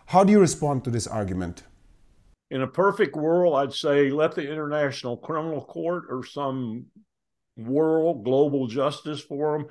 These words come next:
Speaker 2: bring the United States and Russia before them and accuse them of war crimes, of torture,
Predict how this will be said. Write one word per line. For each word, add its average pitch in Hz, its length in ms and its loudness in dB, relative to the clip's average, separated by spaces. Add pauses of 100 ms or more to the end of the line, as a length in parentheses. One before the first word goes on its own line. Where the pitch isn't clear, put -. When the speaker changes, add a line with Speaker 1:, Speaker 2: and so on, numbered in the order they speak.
(160)
Speaker 2:
bring 143 360 2
the 120 80 -2
United 135 480 0
States 147 540 0 (360)
and 160 480 0 (100)
Russia 139 600 2 (280)
before 147 520 2
them 175 220 0 (120)
and 127 140 -2
accuse 147 420 0
them 139 140 -2
of 104 160 -2
war 143 400 2
crimes, 185 580 0
of - 380 -4
torture, 196 720 0